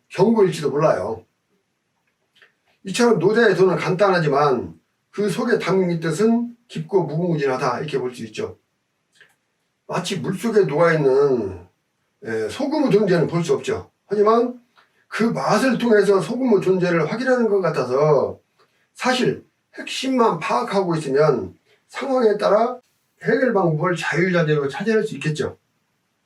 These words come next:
이렇게 참된, 에, 자연의 참된 진리는 천지로부터 나오고 법칙은 서로 통하기 때문에 문 밖에 나가지 않아도,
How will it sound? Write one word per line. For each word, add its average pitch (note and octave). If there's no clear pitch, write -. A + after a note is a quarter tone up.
이렇게 A3+
참된, A#3+
에, C3+
자연의 F3+
참된 A#3+
진리는 E3
천지로부터 C#4
나오고 G#2+
법칙은 G#3
서로 A#3
통하기 B3
때문에 D3+
문 A#3+
밖에 A3+
나가지 F#3
않아도, F#3+